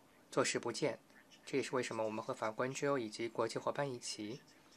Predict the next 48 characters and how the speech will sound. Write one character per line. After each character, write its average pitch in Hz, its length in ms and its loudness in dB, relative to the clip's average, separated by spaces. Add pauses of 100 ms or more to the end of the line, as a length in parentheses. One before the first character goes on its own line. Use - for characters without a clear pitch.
(100)
在 117 240 4
构 123 160 2
建 120 180 0
一 117 40 -4
些 139 120 0
倡 139 320 0
议， 107 240 -2 (440)
能 113 100 -2
够 127 100 2
保 120 160 2
证 113 220 -2
有 110 140 -6
效 139 280 0
地 110 280 -4 (560)
执 - 120 0
行 117 200 -2
国 120 120 2
际 123 140 0
法， 113 180 4
保 110 160 0
护 - 140 -4
人 120 140 -2
道 143 160 2
主 113 200 -4
义 107 440 -2 (1160)
员 113 240 0
工， 143 260 2 (100)
打 107 180 4
击 131 140 -2
有 113 100 2
罪 120 120 -2
不 110 200 0
法。 107 280 -2 (1200)
人 147 100 4
道 190 140 10
主 127 120 4
义 117 80 4
空 156 180 2
间 160 300 2
是 127 260 -2
一 113 80 -2
个 110 380 0 (100)
人 110 160 0
类 123 160 -2
的 107 200 0
共 127 180 -4
同 113 240 -8
的 110 340 0